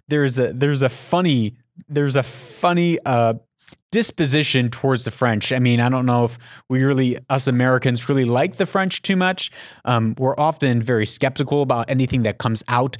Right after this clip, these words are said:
of France, um, <laughs> including the, the Paris, uh, Paris Accords, which say that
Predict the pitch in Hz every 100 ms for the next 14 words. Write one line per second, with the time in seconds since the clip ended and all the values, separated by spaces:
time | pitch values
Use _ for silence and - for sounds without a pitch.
0 | - - 117 - - 135 131 139 - -
1 | _ - 120 113 - 165 139 131 113 120
2 | 120 - 131 127 123 - - - _ 127
3 | 107 101 - 120 117 143 139 - 113 143
4 | 131 127 - _ _ - 123 - - 120
5 | 120 113 107